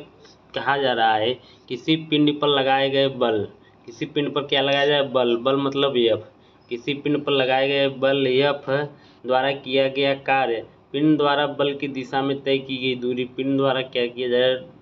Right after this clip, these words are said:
क्या किया जा रहा है कि उसकी दिशा में, जैसे मान लीजिए कोई पिंड है, पिंड को पिंड की दिशा में तय किया, मतलब उसको हटाया जा रहा है,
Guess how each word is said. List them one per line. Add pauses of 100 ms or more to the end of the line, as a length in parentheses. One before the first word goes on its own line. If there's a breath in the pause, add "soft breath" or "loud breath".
(440 loud breath)
क्या
किया
जा
रहा
है (500 loud breath)
कि (320)
उसकी
दिशा
में,
जैसे
मान
लीजिए
कोई
पिंड
है, (340 loud breath)
पिंड
को
पिंड
की
दिशा
में (260)
तय
किया,
मतलब
उसको
हटाया
जा
रहा
है,